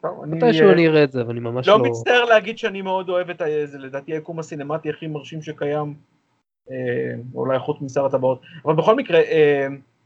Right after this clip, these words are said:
Speaker 1: אז אני, אני חושב שהרבה אנשים שישמעו את זה כי יבינו על מה אני מדבר, וזה מאוד מאוד קשור. אה, ו-, ורציתי להגיד שכשכן רואים את הפנים של השופטים יותר, הם נראים, כולם נראים לי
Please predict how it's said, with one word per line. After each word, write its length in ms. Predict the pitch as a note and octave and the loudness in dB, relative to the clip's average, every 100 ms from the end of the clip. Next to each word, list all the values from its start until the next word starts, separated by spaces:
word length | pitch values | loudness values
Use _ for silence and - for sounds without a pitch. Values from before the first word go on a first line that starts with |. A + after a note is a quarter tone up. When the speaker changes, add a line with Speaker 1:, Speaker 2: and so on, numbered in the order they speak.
| - | -12
Speaker 1:
אז 200 | C3+ C#3+ | -10 -6
אני, 160 | C#3 D3+ | -8 -8
אני 100 | D#3+ | -10
חושב 160 | - F3+ | -6 0
שהרבה 280 | F3 D3 D#3 | 0 4 2
אנשים 300 | D#3 F#3+ F3 | 2 -4 -4
שישמעו 800 | F3+ D#3 D3+ D3 C3 D#3+ E3 E3 | -2 0 -2 -4 -8 -6 -4 -2
את 60 | |
זה 100 | D3+ | -4
כי 120 | D3 | -4
יבינו 460 | D3+ D3+ D#3+ D#3+ D3 | 0 0 0 -2 -2
על 60 | C3+ | -2
מה 120 | C#3+ | -8
אני 100 | C#3 | -8
מדבר, 340 | C3 B2+ F3 G3 _ _ _ - | -8 0 0 0 _ _ _ -14
וזה 140 | C3 C#3+ | -4 0
מאוד 240 | C#3 C#3+ | 2 2
מאוד 180 | D3 - | 0 -4
קשור. 500 | C3 - E3 A3 A3+ _ _ _ - | -10 -4 0 0 -2 _ _ _ -4
אה, 120 | D#3 D#3+ | 0 2
ו-, 100 | D#3+ D#3+ E3+ | 2 0 2
ורציתי 320 | E3 E3 A3 | 4 4 2
להגיד 200 | A3+ - | 0 0
שכשכן 460 | F3+ - E3 G#3 | -6 -4 -2 0
רואים 300 | B3 C4 A#3 | 4 4 4
את 140 | F3+ E3 | 0 2
הפנים 560 | D3+ C#3+ C3+ D#3 D#3 | 4 2 0 -2 -2
של 200 | F3+ F3+ | -6 -2
השופטים 520 | D3 D3 D3 - E3+ D#3 | -4 -4 -14 -10 -8 -2
יותר, 260 | D3 E3 | -2 0
הם 80 | D3+ | -2
נראים, 320 | D#3+ F#3 G#3+ | -2 -2 -4
כולם 360 | - G#3 A3+ A3+ | -4 2 2 2
נראים 240 | A3 A#3+ | 0 0
לי 220 | A#3 A#3 | 0 -4